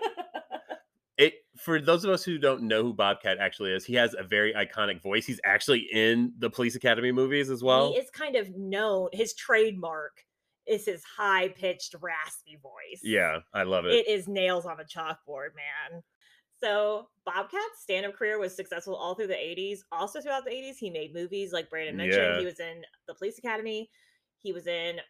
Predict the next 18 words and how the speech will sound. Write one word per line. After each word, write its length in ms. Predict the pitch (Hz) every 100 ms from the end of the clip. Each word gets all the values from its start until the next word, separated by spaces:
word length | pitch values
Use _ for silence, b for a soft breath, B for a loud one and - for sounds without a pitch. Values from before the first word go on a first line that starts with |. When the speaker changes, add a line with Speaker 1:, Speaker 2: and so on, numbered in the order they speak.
| _
Speaker 1:
One 220 | 175 180
Crazy 300 | 170 170 160
Summer. 500 | 170 226 226 220 220 190
He 60 | 196
was 140 | 180
in 120 | 175
my 180 | 170 160 143
personal 360 | - 262 254 190
favorite, 320 | 180 160 160
Scrooge, 920 | - - - 240 214 175 185 220 - - -
where 120 | 180 220
Speaker 2:
He 100 | 226
Speaker 1:
he 60 |
is 40 | 170
Speaker 2:
was, 500 | 185 185 156 127 151
Speaker 1:
great 300 | 220 269 -
Speaker 2:
yes. 60 |
Speaker 1:
in 120 | 226